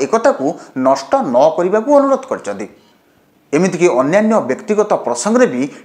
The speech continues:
target କରିବାକୁ ପଛାଇନାହାନ୍ତି ଅନୁଭବ, ଯାହାକୁ ନେଇ ଏବେ ମୁହାଁମୁହିଁ ହୋଇଛନ୍ତି ଅନୁଭବ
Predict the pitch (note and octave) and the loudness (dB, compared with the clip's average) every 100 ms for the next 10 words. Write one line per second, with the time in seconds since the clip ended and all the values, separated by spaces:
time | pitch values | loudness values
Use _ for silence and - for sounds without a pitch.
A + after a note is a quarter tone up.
0 | _ C3+ B2 E3+ G#3 - A#2+ B2+ D#3+ F#3 | _ 0 0 0 -4 -2 -2 0 0 0
1 | - - - D3 C#3+ C#3 B3 C#4+ G3 G#2 | -2 -2 -2 -2 -2 -2 0 0 0 -2
2 | G2+ - _ _ _ _ _ _ _ B2+ | -6 -10 _ _ _ _ _ _ _ -6
3 | C3 E3 A#3+ C#4+ A#3 G#3+ D4 G#3 G#3 D3+ | -2 2 2 2 2 2 2 4 2 2
4 | D3 A#3 B3+ C4 C#3+ D3 G#3 A3+ - C3 | 2 2 4 2 0 0 -2 -2 -2 -2
5 | D#3 A3 D4 | 0 4 4